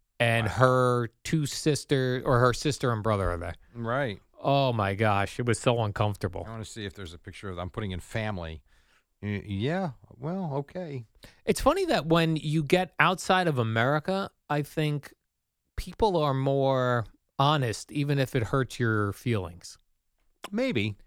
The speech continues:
Speaker 1: Like
Speaker 2: It's,
Speaker 1: they
Speaker 2: it's also could be a language thing, too.
Speaker 1: Uh, you know what? I think, you know, that I think might be more it.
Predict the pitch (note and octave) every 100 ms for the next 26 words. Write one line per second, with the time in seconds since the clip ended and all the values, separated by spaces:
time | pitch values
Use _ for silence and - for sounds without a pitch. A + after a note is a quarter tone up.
0 | _ _ D#3+ F#3+ F3+ G#3 G#3+ A#3 G#3 G3
1 | D#3 B2+ A2 C#3 F#2 E2 - E2+ - G#2+
2 | D#2 D#2+ - - - E3+ E3 E3+ F3 F3+
3 | - D3+ F3 D#3 - E3+ D3+ D3 C3+ C#3+
4 | - C3 B2 A2 A2+ A2 A2 G#2+ G#2 F#2+
5 | F2